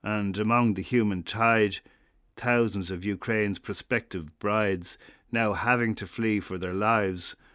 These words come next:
rather than choosing to try their luck with a future elsewhere. The city's docklands took some heavy hits last week, but the main part of town is relatively unscathed,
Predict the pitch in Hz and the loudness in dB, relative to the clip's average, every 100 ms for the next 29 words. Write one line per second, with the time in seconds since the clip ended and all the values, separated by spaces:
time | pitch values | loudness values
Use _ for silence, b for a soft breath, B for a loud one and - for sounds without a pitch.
0 | b 104 104 95 95 101 - - 131 104 | b -2 -2 -2 -4 -4 -4 0 2 2
1 | 90 71 71 - - 107 98 92 92 101 | -2 -8 -14 -14 -8 -4 -2 -2 -2 -4
2 | - - _ _ - 101 98 - 101 87 | -6 -14 _ _ -8 -4 -4 -2 -4 -4
3 | 71 65 95 98 - - 87 78 _ _ | -10 -8 -6 -6 -8 -8 -8 -10 _ _
4 | _ _ _ _ _ _ _ _ _ _ | _ _ _ _ _ _ _ _ _ _
5 | _ _ _ 98 - 143 127 98 120 127 | _ _ _ -12 -4 0 0 0 0 0
6 | - 110 98 90 113 98 - 95 110 101 | 0 -2 -2 -4 -6 -4 -4 -4 -4 -2
7 | 95 98 104 - 85 85 - 101 104 92 | -2 -4 -6 -6 -8 -8 -8 -4 -4 -6
8 | - _ _ _ _ _ _ - 104 110 | -16 _ _ _ _ _ _ -6 -2 0
9 | 123 139 123 107 104 92 85 - 107 101 | 2 4 2 0 0 -2 -8 -2 0 0
10 | 95 B B - 95 95 113 101 87 80 | -4 B B -8 -6 -2 -2 -2 -4 -8
11 | 80 78 78 - 101 95 87 - | -8 -8 -10 -6 -4 -4 -6 -10